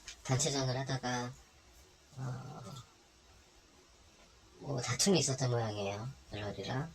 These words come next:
그러니까 다툼이 있었는데, 우선은 근데 다툼이 있-, 있는 거를 그들 안에서 끝내면 되는데, 이게 문제가 특히나 좀 요즘에 에스엔에스가 문제다 보니까 너무 그냥 개인적으로 서로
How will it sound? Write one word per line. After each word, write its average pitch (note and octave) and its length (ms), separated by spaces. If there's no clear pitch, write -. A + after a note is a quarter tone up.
그러니까 - 280
다툼이 A#2+ 340
있었는데, G#2 640
우선은 F3 420
근데 E3 360
다툼이 D3 360
있-, C3 220
있는 E3+ 280
거를 E3 280
그들 F3 760
안에서 C#3 460
끝내면 F3+ 320
되는데, A#2 640
이게 F#3+ 140
문제가 E3 560
특히나 A3+ 340
좀 F3 180
요즘에 D3+ 300
에스엔에스가 G#3+ 600
문제다 B2 380
보니까 A2+ 680
너무 F3+ 680
그냥 E3 220
개인적으로 D#3+ 640
서로 D3+ 720